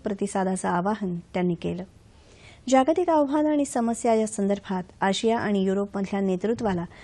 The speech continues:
मतांची देवाणघेवाण करण्यासाठी एकत्र आणणारा हा मंच असल्याचं ते म्हणाले. विकासासाठी शांतता अत्यावश्यक आहे, यावर त्यांनी भर दिला. दहशतवादाचा नायनाट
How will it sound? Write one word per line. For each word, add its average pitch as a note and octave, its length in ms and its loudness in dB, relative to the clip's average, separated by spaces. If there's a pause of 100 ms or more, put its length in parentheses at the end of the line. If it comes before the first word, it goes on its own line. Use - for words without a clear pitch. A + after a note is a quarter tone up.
(180)
मतांची C4+ 500 2
देवाणघेवाण G#3+ 640 2
करण्यासाठी G3 600 0
एकत्र G3+ 340 -2
आणणारा G3 440 0
हा G#3+ 120 -6
मंच F#3+ 320 0
असल्याचं G3+ 420 -2
ते F#3 100 -2
म्हणाले. E3+ 380 -2 (680)
विकासासाठी F#3 680 2
शांतता F#3 480 0
अत्यावश्यक G3 600 0
आहे, A3 200 0 (320)
यावर G#3 220 6
त्यांनी F#3+ 320 -2 (140)
भर F3+ 140 0
दिला. E3+ 260 -6 (580)
दहशतवादाचा C4+ 800 4
नायनाट G#3 400 2